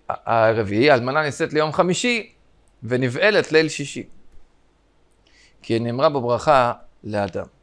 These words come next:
כיוון שהבאנו דרשה אחת של הדרשן הגדול בר כפרה, מביאה הגמרא דרשה נוספת שדרש בר כפרה.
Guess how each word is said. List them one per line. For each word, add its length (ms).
כיוון 240
שהבאנו 320
דרשה 340
אחת 220
של 200
הדרשן 520
הגדול 300
בר 180
כפרה, 320
מביאה 220
הגמרא 260
דרשה 260
נוספת 340
שדרש 320
בר 140
כפרה. 360